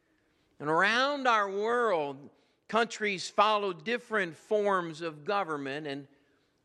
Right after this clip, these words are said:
to varying degrees of success.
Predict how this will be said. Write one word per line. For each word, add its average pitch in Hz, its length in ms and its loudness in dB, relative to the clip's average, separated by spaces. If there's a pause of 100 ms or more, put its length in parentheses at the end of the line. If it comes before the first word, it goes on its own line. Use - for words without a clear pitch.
(340)
to 190 100 -2
varying 196 720 4
degrees 175 600 -6
of 160 100 -14
success. - 880 -8